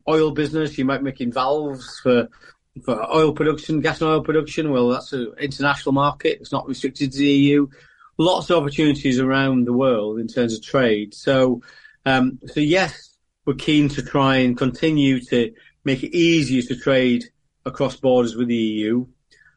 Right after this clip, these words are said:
but we're also striking deals around the world. We've just done the Australia-New Zealand agreement. We've done the, what, the C P T P P, which is the Trans-Pacific Partnership. It is Mexico. It is,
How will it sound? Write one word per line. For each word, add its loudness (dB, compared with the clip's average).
but -4
we're 4
also 0
striking -2
deals 0
around 0
the -2
world. 0
We've -8
just -12
done -6
the -2
Australia-New 0
Zealand 2
agreement. 2
We've 0
done 0
the, 0
what, -4
the -4
C 0
P 2
T 0
P 0
P, 2
which -4
is -6
the -16
Trans-Pacific -2
Partnership. 0
It -14
is -4
Mexico. 2
It -2
is, -12